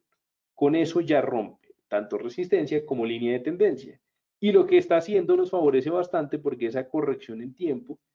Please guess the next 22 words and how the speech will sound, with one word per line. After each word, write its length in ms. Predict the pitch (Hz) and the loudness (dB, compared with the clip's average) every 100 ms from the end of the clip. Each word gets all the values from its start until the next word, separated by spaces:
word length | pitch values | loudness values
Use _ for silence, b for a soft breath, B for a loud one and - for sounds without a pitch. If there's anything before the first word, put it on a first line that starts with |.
| _ - | _ -6
es 140 | 127 | 0
lo 140 | 147 | 0
que 80 | 147 | 0
nos 180 | 151 120 | 0 0
va 60 | 113 | 0
a 80 | |
permitir 480 | 131 143 139 - 107 | 0 -2 -2 -6 -10
que 220 | - - _ _ _ | -10 -14 _ _ _
probablemente 600 | - 107 107 120 123 123 | -2 0 2 0 -2 -2
en 60 | 131 | -2
unas 260 | 123 127 120 | -2 -4 -4
semanas, 680 | 117 113 113 143 220 _ _ _ _ | -6 -2 -2 -4 -8 _ _ _ _
cuando 320 | 147 139 165 | -2 0 2
rompa, 480 | 180 147 - - - | 2 0 -4 -6 -4
haga 260 | 131 123 | -2 0
el 100 | 131 | -2
cruce 400 | - 180 135 151 - | -2 -2 0 -4 -6
y 80 | |
ya 160 | 127 107 | -4 -2
nos 160 | 107 101 | -4 -8
confirme, 600 | - 113 - 110 104 104 _ _ _ _ 120 110 - | -8 -8 -8 -10 -10 -14 _ _ _ _ -10 -10 -8
eh, 600 | 123 104 101 95 92 90 | -6 -4 -4 -6 -8 -10